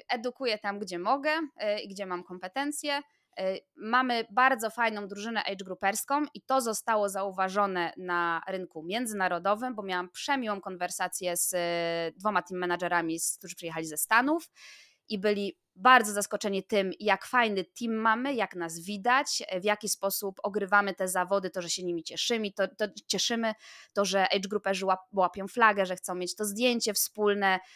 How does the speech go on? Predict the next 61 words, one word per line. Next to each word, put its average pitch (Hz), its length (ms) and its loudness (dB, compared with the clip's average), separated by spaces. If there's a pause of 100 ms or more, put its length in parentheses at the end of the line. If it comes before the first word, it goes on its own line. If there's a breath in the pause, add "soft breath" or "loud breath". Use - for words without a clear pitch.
(200 loud breath)
e, 185 180 2
że 208 140 4
widać 202 320 2
naszych 196 280 -6
kibiców, 220 500 -4
bo 165 80 -8
też 175 180 -8
support 247 340 0
tam 202 160 2
przyjechał, 190 560 2
że 185 100 -4
dopingujemy 202 640 0
siebie 196 260 0
nawzajem 185 560 2 (360 loud breath)
i 214 80 -4
powiedzieli, 226 280 2
no 226 100 2 (100)
w 226 80 -4
ogóle 269 160 4
jakby 262 200 2
oni, 262 220 4
kurde, 233 280 -10
Polska, 254 440 -2
taki 226 200 -10
mały 240 240 -2
kraj, 214 240 -10
ja 240 180 -8
pierdzielę, 277 380 -2
a 226 80 -2
was 233 180 -2
tutaj 247 220 -2
jest - 320 0
tak 262 260 0
dużo 208 360 2
i 202 100 -4
wy 214 100 -2
tak - 260 -4
fajnie 285 360 4
wyglądacie. 214 560 -2 (520 soft breath)
No 214 60 -6
i 208 40 -4
właśnie 247 200 0
to 247 80 0
jest 233 120 0
ten 220 120 0
sport 208 280 -2
age 185 160 -4
grouperski, 180 460 -4
żeby 185 160 -8
te 214 80 -6
właśnie 208 260 0
takie 190 300 0
pozytywne 202 560 0
emocje 190 460 0
z - 60 2
tych - 140 -10
wszystkich - 340 -6
imprez 175 340 -4
zbierać. 165 340 0
To 240 100 4
jest, 226 260 2